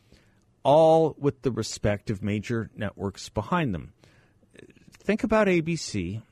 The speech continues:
and The View. This is a network that has backed every left-wing, I was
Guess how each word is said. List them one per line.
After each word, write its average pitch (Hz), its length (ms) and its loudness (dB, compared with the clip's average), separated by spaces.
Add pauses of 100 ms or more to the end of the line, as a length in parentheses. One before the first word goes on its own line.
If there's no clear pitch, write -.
(220)
and 107 140 -4
The 113 40 -8
View. 175 380 -4 (1000)
This 117 540 -4
is 160 380 -2
a - 40 -2
network 127 440 0
that 120 200 0
has 110 240 -2
backed 113 520 -2 (340)
every 175 720 0 (440)
left-wing, 117 840 0
I - 100 -6
was 117 340 -6